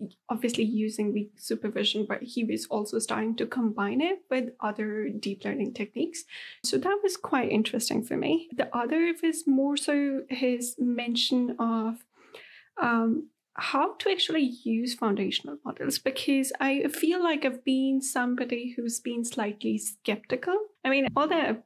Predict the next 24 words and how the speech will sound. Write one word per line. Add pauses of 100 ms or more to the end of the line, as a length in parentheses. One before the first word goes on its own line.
(180)
G
P
T
three,
G
P
T
four,
all
that
stuff
is
great, (320)
but
I've
always
felt
like
it
was
excellent
as
a
hype